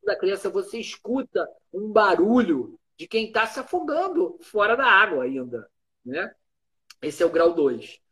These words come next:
O grau três e quatro é aquela pessoa que tá borbulhando mesmo, tá cheio de espuma. Mas tá respirando, o coração tá batendo. É grave.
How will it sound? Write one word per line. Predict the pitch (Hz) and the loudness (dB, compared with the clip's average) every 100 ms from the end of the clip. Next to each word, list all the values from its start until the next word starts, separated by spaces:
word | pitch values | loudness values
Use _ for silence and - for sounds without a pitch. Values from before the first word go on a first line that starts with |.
| _ - | _ 2
O | |
grau | 226 269 247 | 4 4 2
três | 208 180 151 127 | 0 0 -2 -10
e | 147 | -14
quatro | - 190 220 - 135 _ _ | -6 -4 -4 -10 -18 _ _
é | 180 | -12
aquela | - 220 220 | -10 -8 -8
pessoa | 185 - 233 | -10 -6 -6
que | - | -4
tá | 226 | -10
borbulhando | 214 208 247 226 262 330 190 220 277 | -10 -4 -2 -2 -2 0 0 -2 -8
mesmo, | 190 156 139 | -8 -8 -10
tá | - | -16
cheio | - - - 185 175 | -12 -10 -4 -2 -2
de | 127 123 | -10 -18
espuma. | - 131 - - - - - - 139 147 - - - - - - - - _ | -18 -20 -18 -14 -10 -10 -12 -10 -6 -4 -4 -8 -12 -16 -14 -10 -12 -12 _
Mas | 180 208 - | -4 -4 -2
tá | 254 | -2
respirando, | 269 - 302 262 262 269 190 | -2 -4 -4 2 2 2 0
o | |
coração | 175 190 - 233 | -2 -4 -4 -6
tá | 185 | -4
batendo. | 196 196 247 254 147 127 | -4 -6 -6 -4 -6 -8
É | 175 180 | -4 -4
grave. | 175 175 220 254 - 120 107 | 0 2 2 0 -4 -10 -14